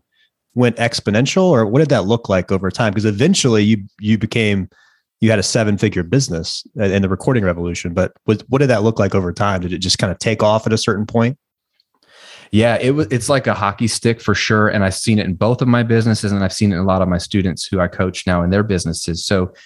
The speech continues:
Speaker 2: year one, it was, uh, year one, I made ten thousand dollars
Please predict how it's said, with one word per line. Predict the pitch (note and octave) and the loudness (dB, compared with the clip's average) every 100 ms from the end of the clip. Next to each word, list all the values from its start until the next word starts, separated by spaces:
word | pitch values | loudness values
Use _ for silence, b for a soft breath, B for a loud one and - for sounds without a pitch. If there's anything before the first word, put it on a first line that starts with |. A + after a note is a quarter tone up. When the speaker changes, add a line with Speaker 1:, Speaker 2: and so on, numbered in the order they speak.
| B | B
Speaker 2:
year | - A2 B2 | 0 2 4
one, | G2+ G#2 A2+ A2 | 4 4 4 2
it | F#2 | 0
was, | F#2+ F#2+ - _ - - | -4 -6 -8 _ -16 -8
uh, | A#2+ A#2 | -2 0
year | A#2 D3+ | 4 4
one, | B2+ C3 | 4 4
I | A#2 | 4
made | A2 G#2 - | 4 2 0
ten | A2+ A2 | 0 2
thousand | A2+ G#2 G2+ | 0 0 0
dollars | F#2 F#2 A#2 D3+ - | 0 0 -2 -6 -10